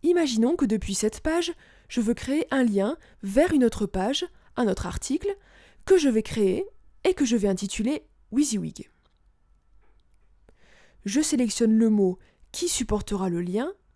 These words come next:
et je clique sur le bouton Lien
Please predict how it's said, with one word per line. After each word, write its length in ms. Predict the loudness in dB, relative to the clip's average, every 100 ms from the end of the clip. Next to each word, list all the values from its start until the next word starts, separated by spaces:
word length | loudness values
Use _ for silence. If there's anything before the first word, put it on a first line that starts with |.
| _ _ _ _ _ _ _ 0
et 120 | 2
je 140 | 2
clique 480 | 0 2 0 0 -12 -20 -8
sur 180 | 0
le 80 | 2
bouton 460 | 2 0 0 0 -2 _ _ -4
Lien 320 | 0 0 0